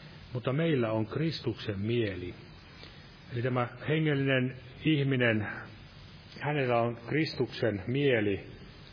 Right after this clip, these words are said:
Hänen mielensä on taivaallisiin. Niin kuin tässä jakeessa kaksitoista sanotaan myös, että emme ole saaneet,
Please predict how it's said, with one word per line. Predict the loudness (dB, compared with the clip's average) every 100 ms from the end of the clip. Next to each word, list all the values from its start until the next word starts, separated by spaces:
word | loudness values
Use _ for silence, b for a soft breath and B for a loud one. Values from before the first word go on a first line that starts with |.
| -20 -20 -8
Hänen | -2 0
mielensä | 2 4 4 2 2
on | 0
taivaallisiin. | 2 4 4 4 4 2 0 -2 -2 -4 -8 -16 -18 -20 -20 -20 -20 -20 -18 B B B -4
Niin | -2
kuin | 2
tässä | 2 4
jakeessa | 2 4 0 0
kaksitoista | 0 0 0 0 2 2 -2
sanotaan | -2 -2 -2 -2 0
myös, | 0 -2
että | -4 -4
emme | -2 0 0
ole | 0
saaneet, | -2 -2 0 0 -2